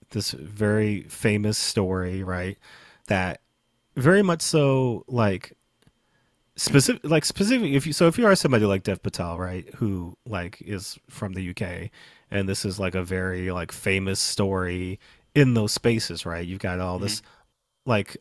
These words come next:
Speaker 1: Arthurian, like, fantasy from the medieval times, and, like,
Speaker 2: Mm-hmm.
Speaker 1: you don't really get to be seen in those spaces. So being able to, to play this role,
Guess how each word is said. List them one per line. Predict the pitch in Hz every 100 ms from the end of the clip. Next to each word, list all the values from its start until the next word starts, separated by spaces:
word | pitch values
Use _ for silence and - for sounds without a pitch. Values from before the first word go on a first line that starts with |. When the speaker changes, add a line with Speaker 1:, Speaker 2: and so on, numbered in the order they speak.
| -
Speaker 1:
Arthurian, | 110 127 113 104 101 98 98 98 95
like, | 92 90 - - _ _ _ _
fantasy | _ - 143 135 147 - 143 123 120 120 117 113 - -
from | 131 107
the | 104
medieval | 101 107 107 107
times, | - 107 95 95 92 104 - - - _
and, | 107 107
like, | 101
Speaker 2:
Mm-hmm. | 92
Speaker 1:
you | 143
don't | 156
really | 135 123
get | 117 113
to | -
be | 101 107 98
seen | - 117 120 98
in |
those | 87 90
spaces. | - 82 92 - -
So | 90
being | 92 104 104
able | 101 98
to, | - 95 90
to | 95 101
play | - 104
this | 98 95
role, | 98 92 87 90 90